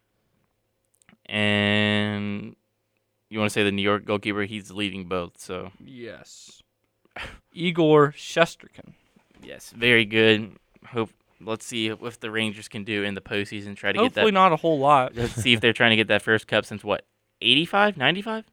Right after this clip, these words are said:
Speaker 1: Whenever
Speaker 2: Um,
Speaker 1: the O J trial was, 'cause I remember that was, like, on the E S P N thirty for thirty.
Speaker 2: I know they've only had one since the bombs dropped in Japan.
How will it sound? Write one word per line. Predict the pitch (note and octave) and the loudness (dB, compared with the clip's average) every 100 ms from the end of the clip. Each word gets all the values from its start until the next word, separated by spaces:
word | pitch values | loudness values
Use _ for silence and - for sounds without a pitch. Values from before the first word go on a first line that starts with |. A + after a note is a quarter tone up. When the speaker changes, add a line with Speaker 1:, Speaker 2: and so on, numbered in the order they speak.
| _ - | _ -8
Speaker 1:
Whenever | C#3+ D3+ D3+ F3+ | -2 2 4 4
Speaker 2:
Um, | |
Speaker 1:
the | C#3+ C#3+ | 4 4
O | |
J | C3+ | 4
trial | G#2+ G#2 G2 | 0 2 2
was, | F2+ | 0
'cause | B2 | 0
I | |
remember | C3 D#3+ | 2 6
that | D#3 | 6
was, | C#3 B2+ | 6 2
like, | A#2+ | -2
on | B2+ A2 | -2 -6
the | G2+ _ - | -6 _ -14
E | B2+ | -8
S | A2+ | -8
P | - A2 | -6 -6
N | G2+ | -4
thirty | G#2 G2 | -4 -6
for | F#2+ | -6
thirty. | G2 F2+ - - | -6 -6 -8 -16
Speaker 2:
I | C3+ | -8
know | D#3+ G3+ | 0 2
they've | G#3 F#3 | 2 0
only | F#3+ F#3 | 2 2
had | D3+ | 2
one | C#3 D#3 D#3+ D3+ | 0 2 2 0
since | - C3+ | -8 -14
the | - C3 | -12 -2
bombs | C3+ D3 C#3 C3+ | 6 6 6 0
dropped | C#3 B2 A#2+ C3+ | -2 0 0 -6
in | B2+ | -12
Japan. | B2+ C#3 A#2 A2 | -14 -12 -12 -12